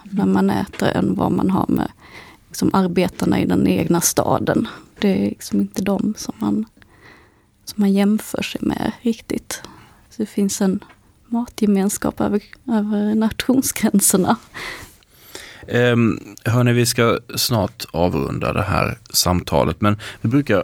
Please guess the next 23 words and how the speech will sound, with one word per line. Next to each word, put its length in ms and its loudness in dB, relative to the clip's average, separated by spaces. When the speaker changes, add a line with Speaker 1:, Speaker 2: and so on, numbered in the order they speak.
Speaker 2:
avsluta 960 -2
då 80 0
varje 280 0
avsnitt 460 -8
av 140 -4
H 180 2
T-samtal 520 0
med 260 2
lite 360 -4
rekommendationer. 1040 0
Om 140 -2
någon 260 0
av 180 -2
lyssnarna 600 0
vill 320 0
fördjupa 680 -2
sig 360 2
i 100 4
detta 280 0
med 160 0
mat 240 0
och 60 -2
dryck, 260 -2